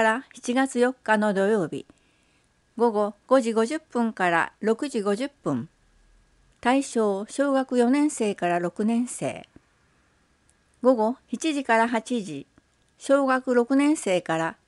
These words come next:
中学生の経験者。北条体育館にて。費用はお問い合わせください。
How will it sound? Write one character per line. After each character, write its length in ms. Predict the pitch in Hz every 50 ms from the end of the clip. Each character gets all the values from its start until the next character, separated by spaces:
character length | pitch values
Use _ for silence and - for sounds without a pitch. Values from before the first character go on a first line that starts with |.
| - -
中 200 | - 262 262 269
学 200 | 277 285 302 -
生 280 | - - 214 190 180
の 160 | 165 165 170 -
経 280 | - - 240 254 262
験 260 | - - 220 208 202
者。 260 | - - - - - - _ - _ _ _ _ _ _ _ _ _ _ _ _ _ _ _ _ _ _ _ -
北 220 | 262 285 294 294
条 260 | 269 277 269 262 269
体 240 | - - 262 269 285
育 160 | - - 285
館 220 | - 214 185 170 165
に 160 | 160 156 151
て。 240 | - - - - _ _ _ _ _ _ _ _ _ _ _ _ _ _ _ _ _ _ _ _ _ _
費 120 | - 294 302
用 200 | 302 269 214 180
は 200 | 165 160 156 -
お 80 | - 196
問 220 | - 247 240 233
い 60 | 226 226
合 80 | 220
わ 80 | 214 226
せ 140 | - 220 208
く 100 | - 170
だ 120 | 180 196
さ 220 | - - 180 165
い。 140 | 139 120 175